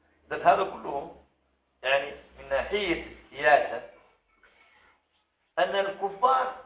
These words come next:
يحاولون على الدوام، وأهل، أهل الباطل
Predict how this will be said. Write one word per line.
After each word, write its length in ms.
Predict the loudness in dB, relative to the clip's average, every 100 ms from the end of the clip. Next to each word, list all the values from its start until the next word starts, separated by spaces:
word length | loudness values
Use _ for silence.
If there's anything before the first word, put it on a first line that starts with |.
| -8
يحاولون 960 | -6 -2 -2 -2 -4 -8 -8 -12 -14 -10
على 260 | -8 -8
الدوام، 640 | -10 -8 0 2 0 -4 -14 _ _ _
وأهل، 400 | -4 -2 -2 -2
أهل 280 | -4 -6 -8
الباطل 800 | -6 2 2 2 -2 -12 -16